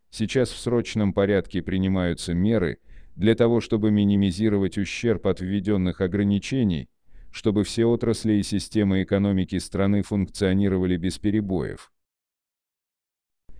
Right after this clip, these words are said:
Все возможности и потенциал для этого есть. Он был заранее создан и подготовлен для таких ситуаций.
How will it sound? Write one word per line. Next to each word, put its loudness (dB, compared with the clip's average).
Все 0
возможности 0
и 2
потенциал 0
для 2
этого -2
есть. -4
Он 2
был 2
заранее 2
создан 0
и -2
подготовлен 0
для 0
таких -4
ситуаций. -4